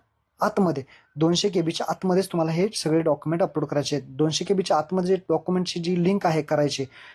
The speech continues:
दोनशे के बीच्या आतमध्ये तुम्ही हे फोटो तयार करून घ्या, त्याची लिंक तुम्हाला डिस्क्रिप्शनमध्ये दिली आहे.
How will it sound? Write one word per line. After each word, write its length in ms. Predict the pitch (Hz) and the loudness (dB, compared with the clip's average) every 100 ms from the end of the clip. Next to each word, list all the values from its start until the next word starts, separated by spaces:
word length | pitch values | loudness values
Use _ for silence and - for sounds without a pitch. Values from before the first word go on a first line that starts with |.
| - | -2
दोनशे 200 | 160 165 | 0 2
के 120 | 185 | 2
बीच्या 220 | 196 196 170 | 0 2 0
आतमध्ये 280 | 180 175 170 | 0 -4 0
तुम्ही 240 | 180 180 | 0 2
हे 60 | 180 | 0
फोटो 320 | - 156 160 151 | 0 -2 0 2
तयार 160 | 156 | 2
करून 240 | 165 180 180 | 2 2 2
घ्या, 140 | 175 | 0
त्याची 320 | 175 - 151 | -2 -4 -2
लिंक 180 | 160 175 | 0 0
तुम्हाला 200 | 165 160 | 2 0
डिस्क्रिप्शनमध्ये 600 | 139 - 135 143 143 180 | -2 -6 -6 -4 0 0
दिली 260 | 202 165 | 2 0
आहे. 80 | 131 | -2